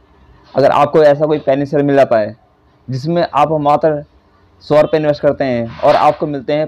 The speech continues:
पाँच हज़ार share, तो दोस्तों कितनी बढ़िया बात है, कितनी अच्छी खबर रहेगी आपके लिए। तो दोस्तों,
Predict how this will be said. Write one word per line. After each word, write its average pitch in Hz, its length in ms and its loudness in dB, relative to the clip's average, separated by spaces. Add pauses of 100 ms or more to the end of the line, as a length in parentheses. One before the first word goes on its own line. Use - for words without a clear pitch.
(120)
पाँच 143 260 -4
हज़ार 139 200 0
share, 123 320 0
तो 151 200 -4
दोस्तों 147 320 0
कितनी 156 320 -2
बढ़िया 135 320 2
बात 127 240 0
है, 135 100 0 (220)
कितनी 151 260 -4
अच्छी - 320 -2
खबर 139 220 -4
रहेगी 123 320 2
आपके 123 240 0
लिए। 104 260 -6 (680)
तो 143 80 2
दोस्तों, 151 300 2